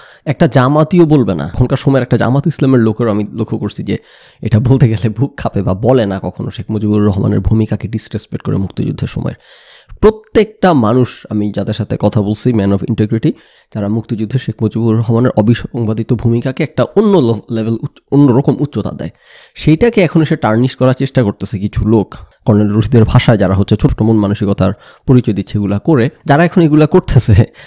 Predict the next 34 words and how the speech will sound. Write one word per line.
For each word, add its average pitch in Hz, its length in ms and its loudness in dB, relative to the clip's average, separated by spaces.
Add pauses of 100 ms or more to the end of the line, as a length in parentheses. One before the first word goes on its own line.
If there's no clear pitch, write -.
আবার 147 240 4
আজকে 151 240 2
থেকে 143 180 2
পঞ্চাশ 139 280 0
বছর 123 240 -2
পর 123 100 2
কিন্তু 117 300 0 (260)
তাদের 123 300 2
যেই 127 200 0 (220)
পীর 127 200 4
আউলিয়া 113 300 2
আছে, 101 140 -2
তাদেরকে 113 340 0
এভাবে 110 260 0
করে 104 240 -4 (300)
আরেক 104 260 -2
প্রজন্ম 101 320 0
এসে 104 200 -2
এরকম 98 260 -4
করে 92 200 -4 (920)
অপমান 101 320 0
অপদস্থ 98 420 -2
করবে। 92 280 -4
হ্যাঁ, 269 240 0
গীতা - 160 2
পরে 110 200 4
সুটকেস - 400 0
নিয়ে 107 180 -2
রেডি 110 200 -2
হয়েছিল 104 360 0
পালানোর 98 420 0
জন্য, 98 200 0 (260)
এগুলা 92 240 0
বলবে। 87 320 -2